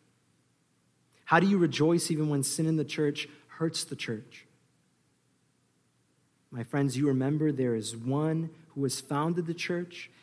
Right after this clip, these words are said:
and there is one who perfects the church. There is one who disciplines the church and trains the church.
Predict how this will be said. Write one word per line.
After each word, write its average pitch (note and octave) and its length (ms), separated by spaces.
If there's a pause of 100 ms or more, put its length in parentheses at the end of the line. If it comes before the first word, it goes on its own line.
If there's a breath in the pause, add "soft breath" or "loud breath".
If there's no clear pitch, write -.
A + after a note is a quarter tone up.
(120)
and C#3+ 160
there C#3 140
is B2 220
one D#3+ 420 (180 loud breath)
who D3 120
perfects C#3 560
the C3+ 100
church. - 480 (200 soft breath)
There F3+ 120
is D3 100
one F3+ 260
who F#3 120
disciplines F#3+ 640
the A3 100
church G#3 440 (260 loud breath)
and E3+ 220
trains F3 640
the C#3 100
church. - 560